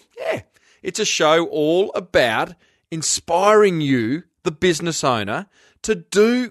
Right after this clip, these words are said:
great marketing, to grow that baby of yours into the empire that you would love it to be.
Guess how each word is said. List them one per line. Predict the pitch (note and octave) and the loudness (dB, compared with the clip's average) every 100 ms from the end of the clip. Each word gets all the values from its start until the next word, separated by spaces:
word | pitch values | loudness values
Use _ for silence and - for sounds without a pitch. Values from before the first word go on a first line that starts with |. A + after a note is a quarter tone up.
| _ | _
great | G3+ G3+ G#3 - | -6 -4 -4 -6
marketing, | F3 G3+ A3+ A3+ G3+ A2 F2+ _ - _ | -6 -2 -2 -2 -4 -6 -16 _ -20 _
to | - | -6
grow | C#3+ E3+ G#3 C4 | -4 0 2 2
that | C4+ A#3+ D3 | 2 -2 -2
baby | - G3 A#3+ G#3+ G3 | 0 2 2 0 -2
of | D3+ | 0
yours | D#3 D#3+ E3 D#3 | 0 2 2 -2
into | G3+ F3 F3+ | -6 -8 -6
the | F3 F3 - | -6 -10 -4
empire | C4+ C#4 B3 - E3+ D3 D3 F#3 G#3+ _ _ _ | 0 0 -2 0 0 2 2 0 -4 _ _ _
that | C#3+ D3+ F3+ | 0 0 0
you | D#3+ | -2
would | D#3 D#3 C#3+ | 2 2 0
love | - C3+ D3 D#3 | 0 2 4 2
it | D#3 D#3 _ - | 0 -4 _ -10
to | C#3+ | -8
be. | A#2 B2+ A#2+ F#2 | -2 0 0 -6